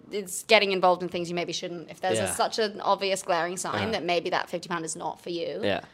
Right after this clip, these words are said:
Speaker 2: okay.
Speaker 1: Um, I'm, I'm probably just gonna, just
Speaker 2: Leave
Speaker 1: gonna
Speaker 2: it.
Speaker 1: pass on that.
Speaker 2: Uh-huh.
Speaker 1: 'Cause I never had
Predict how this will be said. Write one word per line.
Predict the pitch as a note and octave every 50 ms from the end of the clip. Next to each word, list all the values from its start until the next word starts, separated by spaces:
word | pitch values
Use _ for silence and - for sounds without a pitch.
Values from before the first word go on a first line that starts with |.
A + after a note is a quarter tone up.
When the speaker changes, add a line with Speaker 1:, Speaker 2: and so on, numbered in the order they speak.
| - - -
Speaker 2:
okay. | A2 - G#2 G#2 B2+ - -
Speaker 1:
Um, | F#3+ F#3 F#3 - F3+ F3+ E3+ E3 D#3+ D3+ - - - _ _ _ _ -
I'm, | - G#3+ G#3+ G#3+ - - -
I'm | G#3+ A3 A3
probably | - - - A3 G3 G3 G3+ G3+ G3+ G3
just | G#3 G3+ -
gonna, | - G#3 G3 F#3+ F#3 F#3 F3+ F3+ F#3 - - _ _ -
just | - - G#3+
Speaker 2:
Leave | G3+
Speaker 1:
gonna | G3 F#3 F3+
Speaker 2:
it. |
Speaker 1:
pass | - - F3+ F3 E3+ -
on | F3 E3+ E3
that. | - - -
Speaker 2:
Uh-huh. | - G3 F3+ F3 - - - -
Speaker 1:
'Cause | C#4+ D#4
I | D#4
never | D4+ E4 F4 F4+
had | - - D4+ D#4 D4+ D4 A#3+